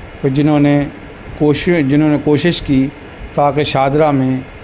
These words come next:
एक अच्छा टूर्नामेंट करा सकें, और मेरी दुआ है कि अल्लाह रब्बुल, अल्लाह रब्बुल इज़्ज़त इनको तौफीक दे ताकि वो अच्छा प्रोग्राम करवा सकें। और मुझे खुशी इस बात की हुई है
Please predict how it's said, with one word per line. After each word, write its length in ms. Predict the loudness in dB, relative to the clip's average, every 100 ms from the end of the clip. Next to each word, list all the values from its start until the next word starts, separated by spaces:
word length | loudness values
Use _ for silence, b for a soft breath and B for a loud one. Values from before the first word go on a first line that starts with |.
| -2
एक 220 | -2 -2
अच्छा 300 | -4 -4 -2 0
टूर्नामेंट 440 | 2 4 4 2 0
करा 200 | 0 0
सकें, 340 | -2 -4 -2 -4 -8 -14 B B B 0
और 80 | 2
मेरी 240 | 2 2
दुआ 300 | 2 4 4
है 180 | 2 0
कि 540 | -2 -8 -10 -6 -2
अल्लाह 200 | 2 4
रब्बुल, 320 | 2 2 2 0 -4 -2
अल्लाह 280 | 2 4 4
रब्बुल 300 | 2 2 2
इज़्ज़त 240 | 2 0 0
इनको 200 | 0 0
तौफीक 440 | -2 0 2 2
दे 140 | 0 0 2
ताकि 240 | 0 2
वो 100 | 0
अच्छा 200 | 0 0
प्रोग्राम 400 | 0 0 0 0
करवा 240 | 0 0 0
सकें। 320 | -2 -8 -10 -12 -16 -16 -14 -12 -12 -8 -8 -2
और 200 | 0 2
मुझे 220 | 2 2
खुशी 280 | 2 2 2
इस 120 | 0 2
बात 260 | 0 0
की 100 | 2
हुई 180 | 2 4
है 180 | 4